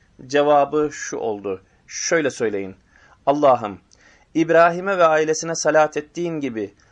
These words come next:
Muhammed'e ve ailesine salat et. Sen Hamid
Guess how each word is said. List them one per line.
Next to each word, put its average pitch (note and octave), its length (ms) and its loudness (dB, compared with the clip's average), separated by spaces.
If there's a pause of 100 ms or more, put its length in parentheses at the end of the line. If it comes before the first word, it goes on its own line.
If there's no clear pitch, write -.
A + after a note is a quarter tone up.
(160)
Muhammed'e D3 800 -2
ve D3 80 4
ailesine C#3 520 -2
salat B2+ 460 0
et. - 240 -6 (180)
Sen B2 460 -6
Hamid B2 580 -10